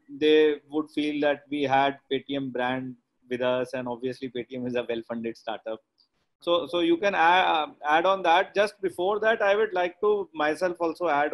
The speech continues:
because, uh, uh, although you people have been working hard, but I've seen Vijay and, uh, I, I, like, I have listened to some of his, uh, internal talks on Paytm Money. So, so what I have realized is that, uh, he's, uh, having a very clear vision that,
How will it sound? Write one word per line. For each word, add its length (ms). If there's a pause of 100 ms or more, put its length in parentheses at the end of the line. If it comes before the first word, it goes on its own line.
(140)
because, 300 (520)
uh, 60
uh, 460 (100)
although 520
you 200
people 260
have 160
been 160
working 280
hard, 260
but 160
I've 160
seen 420
Vijay 460
and, 160 (460)
uh, 420
I, 220
I, 280
like, 160
I 100
have 120
listened 360
to 60
some 200
of 160
his, 240 (160)
uh, 340 (480)
internal 460
talks 340
on 300 (200)
Paytm 280
Money. 320
So, 400 (400)
so 180
what 160
I 120
have 100
realized 520
is 140
that, 300
uh, 440
he's, 440
uh, 360
having 300
a 80
very 200
clear 380
vision 360
that, 180